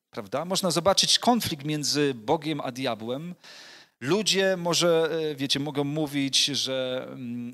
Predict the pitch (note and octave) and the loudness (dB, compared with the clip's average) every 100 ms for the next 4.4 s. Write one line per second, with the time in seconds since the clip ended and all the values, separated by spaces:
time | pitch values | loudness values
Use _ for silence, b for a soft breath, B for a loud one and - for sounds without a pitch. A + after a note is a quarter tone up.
0 | - C#3+ A2 B2+ A3 G#3 - - - E3+ | -16 -20 -2 4 4 4 -2 -2 2 2
1 | C#3 C3+ A2+ D#3+ F3 E3+ B2 A#2 B2+ D#3 | 2 -2 2 2 2 0 -4 -6 -4 -4
2 | C#3 C#3+ C#3+ C3+ A#2+ B2 A#2 - C#3+ C3+ | -4 -6 -6 -6 -8 -6 -6 -4 -4 -4
3 | C3 C3+ C3 B2 - - E3 - D#3+ D3+ | -6 -8 -14 -12 -6 -4 -4 -4 -6 -8
4 | D#3 D#3+ D3+ D#3 | -8 -8 -10 -14